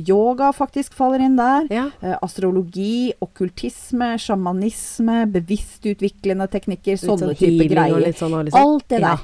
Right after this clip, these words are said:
Speaker 2: ja.
Speaker 1: alt det
Speaker 2: Å,
Speaker 1: der,
Speaker 2: aha,
Speaker 1: ja.
Speaker 2: da er jeg med.
Speaker 1: Hvis du, hvis du ser for deg på en måte alternativmessa på
Speaker 2: Ja.
Speaker 1: Lillestrøm varemesse,
Speaker 2: Ja.
Speaker 1: eh,
Speaker 2: Oh,
Speaker 1: der er
Speaker 2: det er
Speaker 1: New
Speaker 2: spennende.
Speaker 1: Age.
Speaker 2: Ja, ja, ja,
Speaker 1: Ja, det er,
Speaker 2: ja.
Speaker 1: ja, det er veldig gøy. Har du
Speaker 2: Ja.
Speaker 1: vært der?
Speaker 2: Nei, jeg har ikke det, men
Speaker 1: Har
Speaker 2: jeg har
Speaker 1: du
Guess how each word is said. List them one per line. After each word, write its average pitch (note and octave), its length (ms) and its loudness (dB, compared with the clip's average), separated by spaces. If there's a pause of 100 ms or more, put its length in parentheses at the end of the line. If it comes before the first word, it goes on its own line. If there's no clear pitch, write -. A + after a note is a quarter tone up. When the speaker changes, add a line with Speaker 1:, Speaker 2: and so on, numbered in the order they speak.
(100)
Speaker 2:
ja. F3 120 0
Speaker 1:
alt A3+ 200 2
det G3 80 2
Speaker 2:
Å, G#3 80 2
Speaker 1:
der, D#3 80 2
Speaker 2:
aha, F3+ 240 -2
Speaker 1:
ja. E3+ 220 0 (180)
Speaker 2:
da G#3+ 80 0
er A#3 40 2
jeg F3+ 120 -2
med. - 40 -2
Speaker 1:
Hvis A#3+ 100 -4
du, D#4+ 180 0
hvis D4+ 140 0
du E4+ 100 2
ser C#4 280 -2
for - 160 -6
deg C4 180 2
på - 60 -4
en C4+ 120 4
måte - 160 -6
alternativmessa G3 800 -2
på G3+ 80 4
Speaker 2:
Ja. A#3+ 80 4
Speaker 1:
Lillestrøm G#3+ 380 0
varemesse, G3+ 340 0 (160)
Speaker 2:
Ja. D#4 80 6 (680)
Speaker 1:
eh, A#3 320 0
Speaker 2:
Oh, F#3+ 280 -4
Speaker 1:
der D4+ 160 4
er D4+ 60 4
Speaker 2:
det - 20 6
er C4+ 40 6
Speaker 1:
New - 0 - (100)
Speaker 2:
spennende. D#3+ 160 2
Speaker 1:
Age. - 240 -10
Speaker 2:
Ja, E3+ 140 0
ja, D#4+ 80 -2
ja, F4 100 -4
Speaker 1:
Ja, G#3+ 100 0
det D3+ 40 -2
er, C#3 120 -2
Speaker 2:
ja. - 160 -6
Speaker 1:
ja, - 80 -20
det F#3+ 100 -6
er C#4 100 -4
veldig A3 100 -2
gøy. E4+ 140 -4
Har G#3 100 0
du E3 40 0
Speaker 2:
Ja. E3+ 60 0
Speaker 1:
vært A#3 80 -6
der? F4+ 360 -4
Speaker 2:
Nei, E3+ 180 2
jeg C#4 80 -6
har C#4 80 -8
ikke - 60 -12
det, - 40 -6
men G4+ 200 0
Speaker 1:
Har - 0 -
Speaker 2:
jeg F#3+ 100 6
har - 0 -
Speaker 1:
du C#4+ 80 4